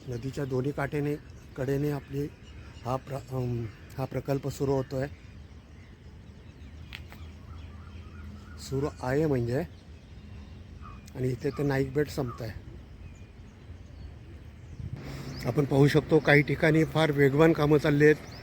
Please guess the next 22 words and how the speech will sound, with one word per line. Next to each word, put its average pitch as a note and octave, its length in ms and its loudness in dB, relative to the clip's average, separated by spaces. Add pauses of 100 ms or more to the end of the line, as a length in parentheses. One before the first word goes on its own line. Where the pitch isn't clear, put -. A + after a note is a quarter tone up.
(480)
आणि C3 120 2
काही C#3 300 0
ठिकाणी D3 360 4
पुन्हा D#3 280 4
स्टॉप - 260 -4 (1080)
अशी C#3 260 6
आहेत. C#3 140 8 (1400)
म्हणजे C3 240 2
कामं C#3+ 400 6
तर E3+ 120 4 (180)
इनफॅक्ट C#3+ 400 0
सगळीकडेच D#3+ 480 6
चालू D3 240 4
आहेत, C#3+ 120 8 (1400)
पण C#3 80 0
कुठे C#3 280 4
वेग D3+ 300 8
द्यायचा E3 380 4
आणि D#3+ 140 4
कुठे D#3 260 0
कमी D3+ 220 2
करायचं D#3 560 2